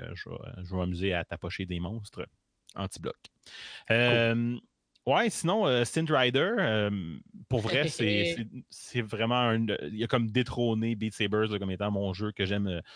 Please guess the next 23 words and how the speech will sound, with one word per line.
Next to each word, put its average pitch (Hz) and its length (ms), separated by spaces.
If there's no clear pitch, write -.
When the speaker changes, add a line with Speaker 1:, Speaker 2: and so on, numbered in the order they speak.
Speaker 1:
beaucoup 90 320
jouer, 107 360
euh, 95 120
par 92 220
petits - 160
coups, 127 260
là, 113 80
parce - 140
qu'à - 100
un - 20
moment 98 120
donné, 104 100
il 104 60
faut 113 80
que 98 60
je 104 40
me 101 80
lève 104 200
de 107 80
ma 92 140
chaise 104 220
d'ordi, 98 480
euh, 90 180